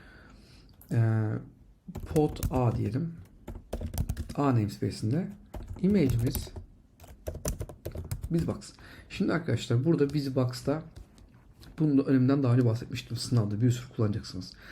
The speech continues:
BizBox, e, içinde bu network tool'lar olan bir image'imiz. Bunu network'te size network policy sınavı sorduğunda ya da başka bir tür bir not, bir cluster I P erişmek istediğinizde ping'tir, telnet'tir, bu tarz şeyler olduğunda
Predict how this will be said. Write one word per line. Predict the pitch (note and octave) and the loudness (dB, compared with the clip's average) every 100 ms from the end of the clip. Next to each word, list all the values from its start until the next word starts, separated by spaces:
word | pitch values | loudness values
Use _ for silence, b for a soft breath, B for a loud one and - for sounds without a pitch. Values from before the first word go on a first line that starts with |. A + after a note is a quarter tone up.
| B B | B B
BizBox, | F#3+ E3+ A#2+ A#2 B2 - - B B B B A2+ | 0 2 2 0 -4 -12 -14 B B B B 0
e, | G#2+ G2 G2 - | 0 0 -2 -4
içinde | - C#3+ C3+ C3 - B B - | 0 2 4 2 -2 B B 2
bu | B2+ B2 - - - - - - - - | 6 6 2 -4 -10 -10 -12 -12 -10 0
network | C3 C3+ B2 A#2+ | 2 2 2 0
tool'lar | C3 B2+ | 2 4
olan | G2+ A#2 D3+ | 4 2 0
bir | A2 D3 - - - - | 2 2 -2 -18 -12 0
image'imiz. | A2+ A2 G#2 A2+ E3 - B B B | 2 2 0 -2 -4 -8 B B B
Bunu | D#3+ F3 F3 B B | 2 4 2 B B
network'te | D#3 D#3 D#3 D#3+ D#3 | 0 0 -2 -2 -4
size | - D3 - | 0 0 0
network | C3+ B2 C#3 - | 0 2 0 0
policy | C#3 C3+ | 0 0
sınavı | - C3+ C3+ | 2 4 4
sorduğunda | - B2+ B2 C3+ C3 | 2 0 4 4 4
ya | G2 | 2
da | - | 0
başka | G#2+ - C#3 | -4 -2 -6
bir | - | -2
tür | B2 A#2+ - | -2 -2 -2
bir | A2 G2+ G#2+ | 0 0 2
not, | A2 - - | 0 -2 -8
bir | - A2 G#2+ | -2 0 0
cluster | A2+ A#2 - A2 | 0 0 0 0
I | |
P | - | 0
erişmek | A2 - A#2 | -2 0 -4
istediğinizde | - A2+ A2 G#2 G#2 | -2 0 0 0 -4
ping'tir, | - G#2 - A2 G#2 - | -4 -4 -2 -4 -4 -2
telnet'tir, | F#2+ G#2 G2+ A2 A2 D3 | -2 -2 -4 -8 -6 -6
bu | |
tarz | B2+ A2 - | -2 -2 -2
şeyler | G#2+ | -4
olduğunda | - B2+ C#3 G#2 A2 D#3+ | 0 2 2 0 0 -2